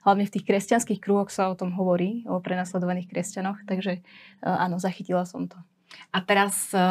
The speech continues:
Speaker 2: sú tie informácie trošku také širšie, že čo sa tam deje v krajine, aj cez to, teda, že máte manžela z Iraku?
Speaker 1: Samozrejme sa rozprávame o Iraku a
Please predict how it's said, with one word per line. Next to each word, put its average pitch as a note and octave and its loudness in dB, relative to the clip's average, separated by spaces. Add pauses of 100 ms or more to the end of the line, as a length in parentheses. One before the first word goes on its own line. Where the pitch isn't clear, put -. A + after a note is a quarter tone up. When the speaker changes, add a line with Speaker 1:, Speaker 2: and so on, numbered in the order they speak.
Speaker 2:
sú - -6
tie F#3+ 4 (320)
informácie F#3 2
trošku F3+ -8
také G3 -4 (420)
širšie, C4+ 2
že F#3 -2
čo G3 -2
sa G3 -4
tam F3+ 0
deje F#3 2
v F#3+ -12
krajine, F3 -4
aj F3 2
cez F#3+ -4
to, F#3 -2
teda, F3 -2
že F3 0
máte F3 0
manžela F3+ -2
z F3+ -8
Iraku? F#3 -6 (600)
Speaker 1:
Samozrejme C4 6
sa - -2
rozprávame G3 4
o F#3 -2
Iraku F#3 -2
a E3+ 0